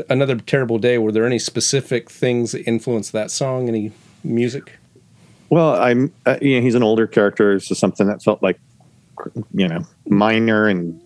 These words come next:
Speaker 2: chunky and a little, like,
Speaker 1: Right.
Speaker 2: kind of jazzy. I, I gravitate toward F as kind of a, a song to play kind of bluesy licks in.
Speaker 1: Yeah.
Speaker 2: So D, D minor felt right for, for him.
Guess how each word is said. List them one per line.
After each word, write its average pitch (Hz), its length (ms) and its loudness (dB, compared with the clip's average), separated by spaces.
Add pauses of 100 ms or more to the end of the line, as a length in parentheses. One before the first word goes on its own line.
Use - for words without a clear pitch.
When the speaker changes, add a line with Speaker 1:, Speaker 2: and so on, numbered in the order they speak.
Speaker 2:
chunky 104 580 2
and 92 100 0
a 92 60 0
little, 95 320 2
like, 90 160 2
Speaker 1:
Right. 92 80 -10
Speaker 2:
kind 95 120 0
of 95 500 -8 (380)
jazzy. 101 460 2
I, 104 360 0
I 101 40 0
gravitate 95 520 0
toward 90 220 -2
F 87 300 -2 (380)
as 82 180 0
kind 87 180 0
of 82 80 -2
a, 85 240 0
a 82 220 0
song 85 340 -2
to - 60 -10
play 85 340 0
kind 85 200 -4
of 85 100 -8 (280)
bluesy 95 360 2
licks 87 400 -2
in. 123 420 0 (220)
Speaker 1:
Yeah. 117 140 0
Speaker 2:
So 92 280 2
D, 113 280 2 (180)
D 113 180 4
minor 98 400 2
felt - 280 0
right 90 400 0 (140)
for, 110 260 -2
for - 240 -2
him. 107 480 0